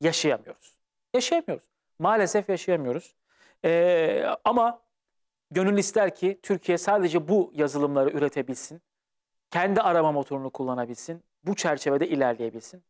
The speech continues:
Bu da galiba az önceki konuya geri döneceğim. Yine üniversitelerde nitelikli eğitim ve istihdamla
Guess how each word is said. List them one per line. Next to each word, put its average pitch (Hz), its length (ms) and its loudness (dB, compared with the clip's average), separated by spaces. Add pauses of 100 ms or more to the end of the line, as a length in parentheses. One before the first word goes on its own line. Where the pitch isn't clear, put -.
Bu 156 140 -4
da 135 80 0
galiba 127 420 -2
az 147 220 -2
önceki 131 260 -4
konuya 123 300 -8
geri 113 180 -8
döneceğim. 131 340 -10 (560)
Yine 147 200 -2 (140)
üniversitelerde 143 880 -2 (160)
nitelikli 147 420 0
eğitim 151 540 -6 (100)
ve 156 140 -2
istihdamla 139 680 -4